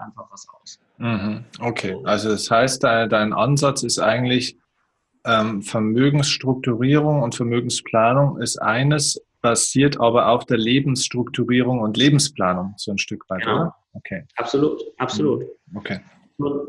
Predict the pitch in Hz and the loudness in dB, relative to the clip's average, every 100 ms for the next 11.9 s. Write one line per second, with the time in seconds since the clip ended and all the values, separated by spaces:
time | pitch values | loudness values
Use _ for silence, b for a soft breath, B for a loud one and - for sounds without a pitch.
0 | - 127 175 190 170 165 190 202 - 202 | -4 2 6 8 6 4 2 2 6 8
1 | 185 185 185 185 170 160 160 160 175 180 | 8 6 6 6 6 4 0 -2 0 2
2 | 165 151 143 165 180 175 165 147 143 143 | 4 2 0 0 2 4 4 4 2 0
3 | 175 175 156 151 147 135 123 127 160 175 | 0 0 0 0 0 0 2 2 4 4
4 | 156 156 151 151 139 143 - 147 165 151 | 2 0 -4 -4 -8 -8 -4 0 2 2
5 | 156 151 143 135 - - 170 170 147 147 | -2 -4 -2 -2 -2 2 4 6 4 2
6 | 143 135 139 - 147 160 151 - 139 135 | 4 2 0 -4 -2 0 -2 -4 0 2
7 | 135 131 131 B _ 127 131 160 170 160 | 2 0 -2 B _ 0 2 6 4 4
8 | 156 143 139 135 135 127 127 123 123 131 | 0 2 0 2 4 4 4 2 0 -2
9 | 131 107 101 113 120 98 82 - 104 131 | 0 -2 0 2 4 2 -4 -8 -2 0
10 | 120 110 110 107 131 139 127 117 117 113 | 2 2 0 2 2 2 2 2 0 -2
11 | 101 131 131 131 123 107 98 92 | -2 -2 -2 -4 -4 -4 -8 -10